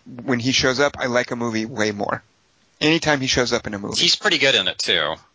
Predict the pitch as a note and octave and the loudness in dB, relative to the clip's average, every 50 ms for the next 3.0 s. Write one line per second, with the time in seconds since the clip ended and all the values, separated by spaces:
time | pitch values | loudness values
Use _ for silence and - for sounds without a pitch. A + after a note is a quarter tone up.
0 | _ _ - - - - - _ _ _ _ _ _ _ _ - _ _ _ - | _ _ -18 -16 -16 -16 -16 _ _ _ _ _ _ _ _ -20 _ _ _ -20
1 | _ _ _ _ _ _ _ _ _ - C#3+ D3 D3 D3 C#3+ D3 E3+ D#3+ D3 - | _ _ _ _ _ _ _ _ _ 2 4 4 4 4 2 2 0 0 0 2
2 | - E3+ E3+ A#2+ F3+ F#3 G3 F#3 F3+ E3+ - - E3+ E3+ D#3 D3 A#2+ G#2 - | 2 2 2 0 0 -2 0 0 -2 -2 -4 -2 0 2 2 2 0 -4 -10